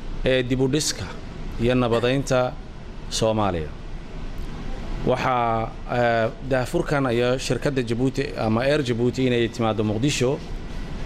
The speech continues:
waxay daba socotaa tallaabooyinkii hore ee Djibouti kaga qayb qaadanaysay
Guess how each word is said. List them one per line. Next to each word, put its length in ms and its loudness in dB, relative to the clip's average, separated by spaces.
waxay 240 2
daba 220 2
socotaa 480 2
tallaabooyinkii 760 2
hore 320 2
ee 160 4
Djibouti 540 2
kaga 240 2
qayb 240 2
qaadanaysay 640 2